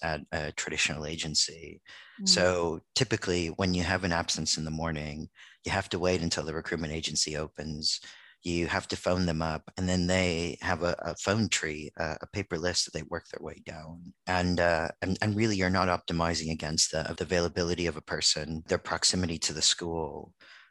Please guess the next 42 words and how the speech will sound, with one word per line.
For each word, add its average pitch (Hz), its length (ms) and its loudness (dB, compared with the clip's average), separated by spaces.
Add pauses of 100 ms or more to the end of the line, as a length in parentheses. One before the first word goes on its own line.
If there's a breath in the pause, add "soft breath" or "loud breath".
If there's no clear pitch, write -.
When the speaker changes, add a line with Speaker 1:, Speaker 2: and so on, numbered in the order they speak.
Speaker 1:
uh, 80 160 -2
their 90 140 2
skill 92 300 4
set, 82 340 4
or 90 80 0
their 92 140 0
just 90 260 0
general 85 300 0
fit - 260 -4
with - 160 -10
your 78 60 -12
school. 80 640 -6
What 80 140 -4
we 107 140 4
have 95 300 2
is 85 120 0
an 85 100 0
online 85 380 2
platform 80 580 -6
where 82 100 -6
you 85 140 -4
can 85 240 -4
log 82 240 0
in 80 440 -2 (120)
and 78 380 -4 (100)
you 92 80 -6
can 87 200 -2
instantly, 95 380 0
with 85 120 -2
the - 100 -6
press - 240 -4
of - 60 -6
a 76 80 -8
button, 80 260 -6
see 78 480 0
who's 92 160 -2
available, 76 640 -2
how 80 80 -2
far 78 300 -6
away 76 240 -4
they 76 280 -10
are, 78 380 -14